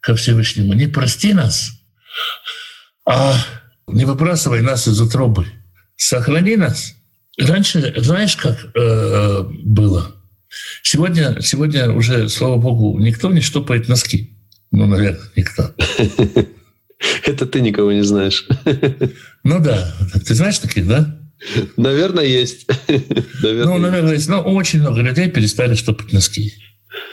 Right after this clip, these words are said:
Speaker 1: Да, очень. Раньше были, скажем,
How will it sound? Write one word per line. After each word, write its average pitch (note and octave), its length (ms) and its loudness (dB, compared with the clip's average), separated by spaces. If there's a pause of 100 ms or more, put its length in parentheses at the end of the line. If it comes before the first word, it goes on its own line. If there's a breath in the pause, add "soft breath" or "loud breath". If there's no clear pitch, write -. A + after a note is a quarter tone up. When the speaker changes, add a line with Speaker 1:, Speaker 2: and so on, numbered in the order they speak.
(480 loud breath)
Speaker 1:
Да, D#3 420 0 (200)
очень. F3 360 -2
Раньше F3 380 0
были, D3 340 0
скажем, G#2+ 600 0